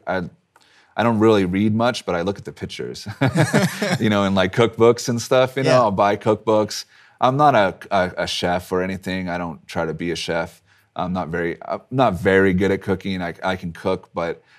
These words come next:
Speaker 1: I have a lot of cookbooks and I like to look at the pictures in the cookbooks. I have a lot of food magazines and I like to look at the pictures, maybe not the recipes so much, but,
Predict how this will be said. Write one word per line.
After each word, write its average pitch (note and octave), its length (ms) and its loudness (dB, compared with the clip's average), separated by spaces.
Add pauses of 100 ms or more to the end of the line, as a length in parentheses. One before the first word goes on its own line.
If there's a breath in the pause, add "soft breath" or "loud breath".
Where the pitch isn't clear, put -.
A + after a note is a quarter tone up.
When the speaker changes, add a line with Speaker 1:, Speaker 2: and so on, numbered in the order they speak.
(160 soft breath)
Speaker 1:
I - 100 4
have A#2 140 4
a A#2 40 2
lot G#2+ 200 4
of F#2+ 80 -4
cookbooks F2 480 -4
and F2 120 -8
I F2+ 100 -2
like F#2 260 0
to F2 60 -6
look F2 180 -6
at D#2 80 -8
the - 60 -16
pictures D#2 340 -8
in D#2 40 -10
the D2 60 -12
cookbooks. E2 480 -10
I E2+ 60 -2
have F#2+ 100 0
a F#2+ 60 -2
lot F#2 140 0
of E2+ 100 -10
food F#2 240 -4
magazines F2 580 -8
and E2 80 -10
I C#2+ 60 -12
like E2 220 -8
to F2 60 -10
look E2+ 140 -8
at - 100 -16
the F2+ 80 -20
pictures, D#2+ 640 -12 (400 soft breath)
maybe F2 220 -10
not F2 140 -10
the D#2+ 60 -14
recipes D#2+ 460 -10
so B1 200 -14
much, B1 340 -18
but, - 260 -18